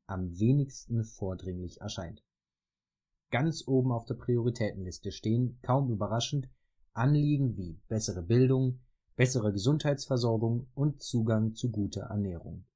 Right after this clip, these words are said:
Würde es voll umgesetzt, würde das Pariser Abkommen, errechnet aufgrund der tonangebenden klimaökonomischen Modelle, das Wirtschaftswachstum jedes Jahr um eine Billion Dollar oder mehr verringern und damit etwa halbieren.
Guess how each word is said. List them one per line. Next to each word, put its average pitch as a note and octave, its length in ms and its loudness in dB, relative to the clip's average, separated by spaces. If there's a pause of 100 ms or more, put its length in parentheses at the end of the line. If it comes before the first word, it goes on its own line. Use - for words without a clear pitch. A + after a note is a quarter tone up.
(1600)
Würde D#3 260 4
es D3+ 160 0
voll E3 240 2
umgesetzt, A2+ 720 -2 (100)
würde A2 220 2
das A#2 240 -2
Pariser C#3 480 0
Abkommen, B2+ 540 0 (180)
errechnet C#3+ 540 -2
aufgrund A2 420 -2
der D#2+ 140 -8
tonangebenden G2 720 -4
klimaökonomischen A2 880 0
Modelle, A#2+ 420 0 (380)
das G#2 240 -6
Wirtschaftswachstum A2+ 920 -2
jedes B2+ 500 2
Jahr F#2+ 200 -2
um G#2+ 260 -2
eine G2+ 280 -4
Billion A2+ 420 -2
Dollar A2 460 -2
oder A#2 220 2
mehr F2+ 260 -4
verringern B2 560 0
und B2 220 -2
damit F#2 320 -6
etwa F2+ 400 -10
halbieren. G#2 560 -4